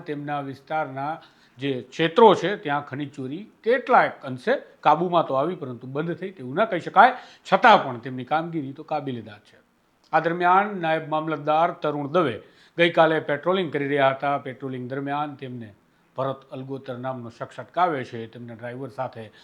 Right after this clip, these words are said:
મારઝૂડ કરે છે, બોલાચાલી કરે છે અને ફરજમાં રૂકાવટ કરે છે. આ મામલો થાનગઢ પોલીસ સ્ટેશનમાં એફ આઈ આર સ્વરૂપે નોંધાયો છે, પરંતુ આ માત્ર એફ આઈ આર રૂપી દસ્તાવેજ નથી. આ ગુજરાત સરકાર અને ગુજરાત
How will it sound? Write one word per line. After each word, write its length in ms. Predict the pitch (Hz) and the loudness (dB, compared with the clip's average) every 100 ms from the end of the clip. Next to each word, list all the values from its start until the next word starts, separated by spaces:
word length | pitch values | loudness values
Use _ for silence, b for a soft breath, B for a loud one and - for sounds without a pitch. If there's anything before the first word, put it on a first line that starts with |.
| b - | b -6
મારઝૂડ 540 | 123 127 123 123 185 147 | -2 -2 -4 -6 -6 -6
કરે 200 | 123 113 | -10 -12
છે, 240 | - 113 | -14 -18
બોલાચાલી 580 | 113 127 147 - 123 113 | -16 -10 -10 -8 -12 -12
કરે 220 | 104 110 104 | -16 -18 -20
છે 140 | - | -20
અને 140 | 104 110 | -20 -14
ફરજમાં 500 | 131 127 101 117 147 b b - | -12 -12 -14 -16 -16 b b -8
રૂકાવટ 420 | 147 147 131 117 | -2 2 2 0
કરે 180 | - 107 | -10 -18
છે. 120 | 104 | -6
આ 60 | 127 | -2
મામલો 340 | 143 151 160 185 | 0 0 -2 -6
થાનગઢ 400 | 147 127 135 - | -6 -6 -8 -8
પોલીસ 180 | 131 113 | -12 -12
સ્ટેશનમાં 580 | 139 131 180 143 170 B B - | -12 -8 -4 -2 -2 B B -6
એફ 200 | 131 - | -6 -4
આઈ 120 | 123 120 | -6 -6
આર 60 | 110 | -12
સ્વરૂપે 320 | 123 120 120 | -16 -14 -12
નોંધાયો 460 | 113 117 151 147 123 | -10 -2 0 0 -6
છે, 160 | 127 | -14
પરંતુ 400 | 113 123 117 120 | -16 -16 -16 -16
આ 40 | 117 | -2
માત્ર 200 | 156 - 123 b b b | 0 0 -8 b b b
એફ 160 | 117 - | -16 -4
આઈ 160 | 139 139 | -2 -2
આર 100 | 120 | -4
રૂપી 240 | 127 120 | -10 -12
દસ્તાવેજ 560 | 113 131 - 185 185 139 | -10 -12 6 8 8 2
નથી. 320 | 131 143 165 B B - | -6 -6 -8 B B -6
આ 100 | 120 | -6
ગુજરાત 420 | 120 135 139 - | -4 -2 -2 -4
સરકાર 300 | 120 151 139 | -4 -2 -2
અને 120 | 123 | -4
ગુજરાત 340 | 117 120 131 | -12 -8 -8